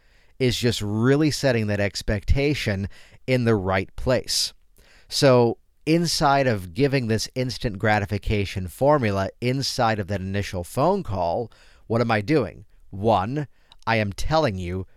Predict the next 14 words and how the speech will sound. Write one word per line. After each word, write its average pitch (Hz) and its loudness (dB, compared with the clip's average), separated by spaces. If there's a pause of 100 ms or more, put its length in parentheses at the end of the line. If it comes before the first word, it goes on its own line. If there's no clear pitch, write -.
you 117 0
are 107 2
coming 110 0
into 98 -4
my 92 -4
office. - -2 (640)
Let 147 2
me 147 2
expand 120 2
on 110 2
that 104 -2
briefly 104 -4
here. 82 -10 (360)
I 123 2